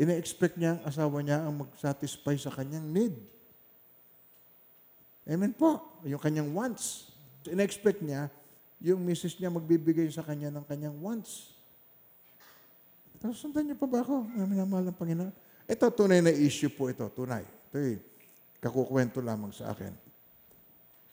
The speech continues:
Mga, mga hukluban na ito, no? Mga matatanda na sa akin. Ito'y, ang edad ni tao ay mga seventy-eight na at eighty, no?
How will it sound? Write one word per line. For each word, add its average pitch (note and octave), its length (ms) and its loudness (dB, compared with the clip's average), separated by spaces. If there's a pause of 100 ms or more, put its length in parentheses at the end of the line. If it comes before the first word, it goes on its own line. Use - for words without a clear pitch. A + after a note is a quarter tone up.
(600)
Mga, F#3 220 6 (500)
mga E3 240 4
hukluban D3+ 640 6
na A#2 80 2
ito, A2 240 -2
no? G#2+ 320 -12
Mga A#2+ 240 -6
matatanda A#2+ 560 -2
na A#2+ 160 -2
sa G#2+ 320 -4
akin. A2+ 160 0 (720)
Ito'y, A#2+ 480 -2 (400)
ang B2+ 160 -4
edad C3 240 4
ni C3 160 0
tao D3 240 4
ay C3 160 4
mga C#3+ 320 2
seventy-eight C3 720 0
na C#3+ 80 0
at C3 160 -6
eighty, A2 560 4
no? G2+ 160 -8